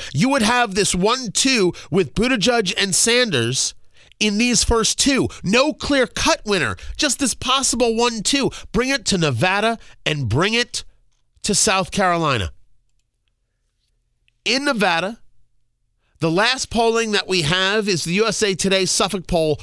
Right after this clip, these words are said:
from January eighth to the eleventh. That was a month ago.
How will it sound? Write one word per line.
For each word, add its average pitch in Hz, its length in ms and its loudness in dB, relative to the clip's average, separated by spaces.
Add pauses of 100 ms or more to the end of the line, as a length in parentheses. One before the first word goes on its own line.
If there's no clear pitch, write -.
(160)
from 165 320 -2
January 196 840 2 (840)
eighth - 320 -2
to 233 100 0
the 220 160 2
eleventh. 202 420 0
That 220 100 0
was 226 120 0
a 202 60 0
month 214 380 0
ago. 156 520 -2